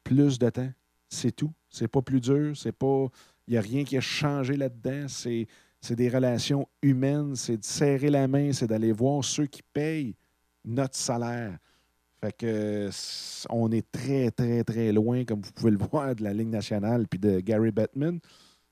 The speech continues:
Mais au moins, on a un modèle que peut-être un jour, Bettman va s'enfarger sur une peau de banane.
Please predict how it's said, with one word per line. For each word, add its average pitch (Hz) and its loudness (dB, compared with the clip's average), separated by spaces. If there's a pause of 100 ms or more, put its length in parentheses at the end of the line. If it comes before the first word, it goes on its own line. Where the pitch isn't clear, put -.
(100)
Mais 131 4
au 123 6
moins, 131 4
on 117 2
a 117 4
un 117 4
modèle 117 2
que 117 2 (420)
peut-être 131 4
un 120 6
jour, 120 4
Bettman 120 0
va 101 2
s'enfarger 113 -2
sur 117 -2
une 104 -4
peau 113 -4
de 113 -10
banane. 110 -6